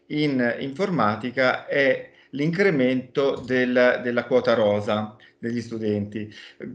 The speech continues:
E la quota rosa è proprio, cioè le studentesse possono secondo me offrire quello che diceva, eh, questa creatività, eh, che a-, anche l'uomo ha chiaramente, anche <laughs> assolutamente, ma che le donne hanno in una forma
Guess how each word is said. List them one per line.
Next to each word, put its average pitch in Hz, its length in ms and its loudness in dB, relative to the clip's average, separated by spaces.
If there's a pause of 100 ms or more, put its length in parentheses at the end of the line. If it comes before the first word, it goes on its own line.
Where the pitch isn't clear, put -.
(140)
E 160 140 8
la 156 120 4
quota 175 280 4
rosa 180 580 4
è 135 400 -2
proprio, 156 560 -2
cioè 135 200 -2
le 131 100 -6
studentesse 160 840 -6
possono 175 420 -2
secondo 123 380 -6
me 123 160 -2
offrire 107 540 -6
quello 110 200 -4
che 107 120 -6
diceva, 104 680 -2 (460)
eh, 113 320 4
questa 143 260 0
creatività, 151 1160 0 (260)
eh, 131 840 2
che 120 220 -4
a-, 104 240 -8
anche 113 280 -2
l'uomo 107 480 2
ha 120 180 2
chiaramente, 104 800 -2
anche 110 360 -2
<laughs> 110 200 -10
assolutamente, 123 680 -2
ma 113 120 -4
che 143 120 -4
le 147 100 0
donne 143 300 2
hanno 123 340 0
in 110 120 -6
una 104 180 -4
forma - 800 -8